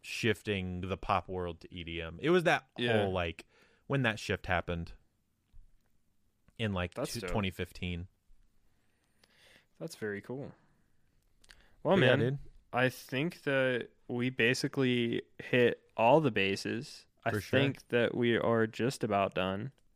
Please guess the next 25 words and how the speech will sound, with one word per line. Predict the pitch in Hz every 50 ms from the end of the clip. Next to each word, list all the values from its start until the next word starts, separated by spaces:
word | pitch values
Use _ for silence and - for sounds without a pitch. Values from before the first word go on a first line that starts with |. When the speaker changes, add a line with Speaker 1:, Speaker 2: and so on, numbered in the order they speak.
| _ -
Speaker 1:
Yep. | 98 110 127 -
Speaker 2:
for | 117 107 104
today. | - - 107 98 95 95 92 101 139 - _ _ _ _ _ - -
Speaker 1:
We | 98 87
are. | 90 101 107 98 92 _ - -
Speaker 2:
Uh, | - 113 110 110 107 110 110 107 - -
is | 135 131 120
there | 131 131 - -
anything | - 147 147 151 143 - 151 139 131
else | 123 117 117 -
that | - 123 113
you | 107 113 110
would | 110 110
like | 104 104 -
to | - - 113
include? | 110 107 - - 110 104 95 90 - - - _ _ - _ _ _ _ _ _ _ _ _ _ _ _ _ _ _ _ _ _ _ _ _ _ _ _ _ -
Speaker 1:
Uh, | 117 107 104 104 104 98 98 101 - - - - - - _ _ _ _ _ _ _ _ _ _ _ _ _ _ _ _ _ -
I | 113
don't | 110 117 120 -
think | 117 117 117
so. | - - 139 139 147 156 160 - _ _ _ _ _ _ _ _ _ _ _ _ _ _ _ _ _ - -
Um, | 110 107 104 101 101 101 98 98 95 95 95 95 101 - _ _ _ _ _ _ _ _ _ _ _ _ _ _ _ _ _ _ _ _ _ - _ _ _ _ _ _ _ _ _ _ _ _ _ _ _ _ _ _ _ _ - - - -
if | - 101 98 98 98 - -
anybody's | 107 104 107 98 107 104 107 107 110 110 101 -
interested | 95 107 107 107 - 120 110 107 104 - - 117 113 110 110 107 -